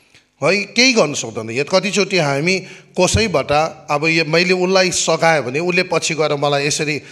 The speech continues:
केही कुरा स-, फिर्ता गर्न सक्छ, ऊबाट म यो फाइदा लिन सक्छु भनेर चाहिँ यदि त्यो उद्देश्यले हामीले गरेका छौँ भने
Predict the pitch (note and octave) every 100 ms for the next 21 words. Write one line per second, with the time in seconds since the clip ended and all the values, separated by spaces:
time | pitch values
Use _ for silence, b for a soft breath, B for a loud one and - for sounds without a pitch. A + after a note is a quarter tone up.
0 | B B E3 F3 E3+ D3+ C#3+ - - B2
1 | - D#3+ D#3+ D#3+ C3+ C3 C3+ D#3 C#3+ -
2 | D#3 D3+ D3 C#3+ C#3 C3+ C#3 D3 E3+ D#3
3 | D3 D3+ C#3+ C#3+ C3+ - D#3 - - D#3
4 | D3+ B B B A#2+ C#3+ F3 G#3 G3 G3
5 | G#3+ F#3 F#3 F#3 C4+ D4+ A3+ D3+ D#3+ E3+
6 | D3+ C#3 B2+ C3 C3 C#3 C#3+ C3 - F3+
7 | G3 A2 G#2 D3+